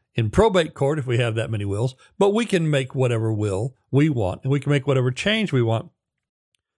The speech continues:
But the covenant, the will, uh, comes into effect when a person dies. So verse seventeen, "For a covenant is valid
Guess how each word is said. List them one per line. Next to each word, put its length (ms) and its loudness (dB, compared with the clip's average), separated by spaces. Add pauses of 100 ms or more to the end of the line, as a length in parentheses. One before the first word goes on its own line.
(120)
But 180 4
the 60 2
covenant, 480 0
the 100 2
will, 560 2 (300)
uh, 180 0
comes 380 0
into 320 2
effect 680 -2 (920)
when 220 6
a 60 4
person 520 -2
dies. 720 -4 (380)
So 160 4
verse 240 2
seventeen, 560 0 (260)
"For 140 2
a 80 2
covenant 520 0
is 140 2
valid 560 0